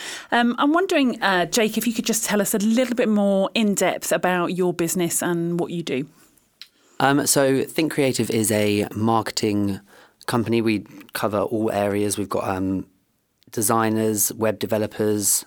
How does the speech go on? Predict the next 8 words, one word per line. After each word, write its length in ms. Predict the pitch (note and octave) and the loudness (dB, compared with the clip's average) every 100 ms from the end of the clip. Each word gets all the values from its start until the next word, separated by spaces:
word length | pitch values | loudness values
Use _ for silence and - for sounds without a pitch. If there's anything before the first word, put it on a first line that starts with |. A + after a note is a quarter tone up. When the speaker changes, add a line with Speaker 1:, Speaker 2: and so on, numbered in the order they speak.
| - | -6
Speaker 2:
uh, 160 | G#2+ G#2 | -6 -4
social 340 | - A2+ A2 | -2 -2 -2
media 540 | G#2 A2 G#2+ G#2+ G#2+ G2 | 0 0 0 0 0 -2
managers, 720 | G#2 G#2+ G2+ G#2+ G#2 G2+ - - - - - _ | -2 -4 -4 -4 -2 -2 -2 -6 -20 -20 -20 _
um, 460 | - G2 F#2 F#2+ F#2+ - _ _ - | -2 0 2 0 -2 -6 _ _ -6
advertising 600 | A2 G#2+ A2 G#2+ G2+ G#2 | -4 -4 -2 -2 -2 -2
managers. 520 | G2+ G2+ G#2 G2+ - | -2 -2 -2 -4 -2
So 300 | A#2 A#2 A2 | 0 0 -2